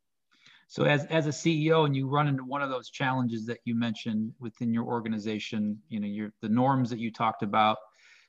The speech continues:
and you're trying to help them kind of work around or work through or whatever term you wanna use with that challenge. As the C E O, like, how are you helping them to overcome that and, and turn that, as you said,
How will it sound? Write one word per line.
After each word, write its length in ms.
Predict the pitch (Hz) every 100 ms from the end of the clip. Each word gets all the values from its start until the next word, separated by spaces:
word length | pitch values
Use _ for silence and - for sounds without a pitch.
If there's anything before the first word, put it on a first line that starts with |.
| -
and 320 | 131 107 104 110
you're 100 | 113
trying 280 | - 143
to 40 | 120
help 220 | 143 -
them 160 | 135 123
kind 220 | 139 135
of 60 | - _ _ _ 185
work 380 | 139 127 147 -
around 480 | 123 127 131 131 117
or 60 |
work 300 | 113 139 139
through 540 | - 135 135 135 135 -
or 380 | 131 120 120 120
whatever 420 | 120 123 131 127
term 260 | - 131 123
you 80 |
wanna 220 | 117 120 113
use 400 | 117 120 113 113
with 160 | 120 -
that 200 | 110 -
challenge. 640 | - 147 139 113 110 -
As 200 | 127 123
the 60 | 127
C 320 | - 185 143
E 60 | 156
O, 220 | 165 131
like, 240 | 127 123 -
how 200 | 151 175
are 80 | 185
you 200 | 151 139
helping 480 | 156 143 143 127 120
them 420 | 117 117 117 117 _ -
to 200 | 117 117 -
overcome 760 | 143 123 117 - 131 120 117
that 260 | 104 92 95 _
and, 320 | 113 107 107 104 _ _ _ -
and 240 | 113 107
turn 420 | - 160 151 135 131
that, 240 | 123 120 - _ 262 160
as 200 | 120 113
you 80 | 113
said, 420 | - 127 117